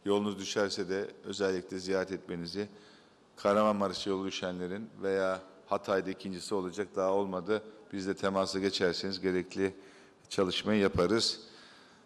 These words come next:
Ama o gülümsemeyi görmek, çocuklardaki, annelerdeki,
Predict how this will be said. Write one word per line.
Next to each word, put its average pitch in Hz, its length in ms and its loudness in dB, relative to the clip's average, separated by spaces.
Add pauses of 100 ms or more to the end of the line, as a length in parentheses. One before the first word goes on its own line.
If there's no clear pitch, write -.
(100)
Ama 107 280 6
o 107 160 4
gülümsemeyi 104 640 2
görmek, 98 440 2
çocuklardaki, 92 880 -2
annelerdeki, 92 960 -4